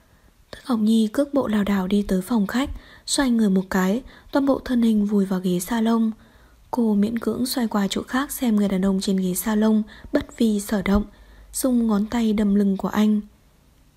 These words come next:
"Ngày đầu tiên đi làm như thế nào?" Khúc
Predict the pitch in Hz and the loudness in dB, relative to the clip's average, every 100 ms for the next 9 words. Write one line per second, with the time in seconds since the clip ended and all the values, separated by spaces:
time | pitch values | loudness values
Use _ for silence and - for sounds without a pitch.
0 | _ _ _ _ - 208 190 185 214 208 | _ _ _ _ -4 0 0 0 2 2
1 | 202 202 190 180 202 185 190 190 190 - | 2 0 0 0 0 0 0 0 -2 -8
2 | _ _ _ _ _ _ _ - - | _ _ _ _ _ _ _ -18 -12